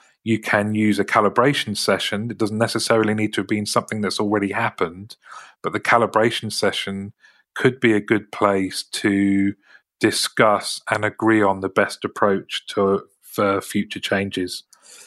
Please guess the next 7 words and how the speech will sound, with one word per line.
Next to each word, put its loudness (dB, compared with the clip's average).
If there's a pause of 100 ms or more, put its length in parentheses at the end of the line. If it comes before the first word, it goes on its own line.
Both 4
for -2
the 2
Q 2
A 2
team 2
itself 0